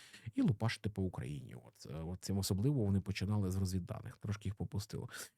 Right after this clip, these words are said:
От, але суть така. До речі, про розвіддання європейці зараз максимально, е, шукають можливості, аби автоматизувати Україну і дати їй можливості далі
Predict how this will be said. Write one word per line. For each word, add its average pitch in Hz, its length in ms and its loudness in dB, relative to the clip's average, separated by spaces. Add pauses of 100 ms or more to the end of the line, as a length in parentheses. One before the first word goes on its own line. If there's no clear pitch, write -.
(180)
От, 110 280 10
але 190 300 10
суть 139 240 4
така. - 220 2
До 113 100 6
речі, 135 180 8
про - 100 0
розвіддання 147 520 6
європейці 117 540 6
зараз 107 280 4
максимально, 101 640 4 (1080)
е, 101 240 6
шукають 104 360 6
можливості, 120 440 6
аби 101 140 4
автоматизувати 98 880 4
Україну 101 440 4
і 117 40 6
дати 101 220 2
їй 98 40 4
можливості 104 580 4
далі 101 500 2